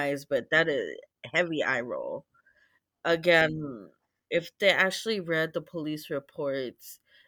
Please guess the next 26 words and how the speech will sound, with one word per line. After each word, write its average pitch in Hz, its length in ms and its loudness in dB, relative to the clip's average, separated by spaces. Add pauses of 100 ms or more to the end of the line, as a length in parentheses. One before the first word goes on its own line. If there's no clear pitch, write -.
(140)
the 165 380 2
only 175 400 -4
hole 170 400 -2
in 147 140 -8
the 139 100 -8
story 127 500 -2
is 101 320 -8 (520)
where 165 300 4
are 180 60 6
the 170 140 0
dudes 156 300 -8
that 113 160 -10
they 113 120 -6
were 110 140 -6
partying 101 560 -14
with? 85 260 -20 (1500)
Where, 147 400 2
like, 127 360 -4 (100)
that's, 139 400 -2 (100)
that's, 160 400 -2 (180)
that's 220 340 6
the 190 120 -2
hole. 156 400 0 (760)
That's 208 260 6
a 202 60 -2
hole. 156 320 -4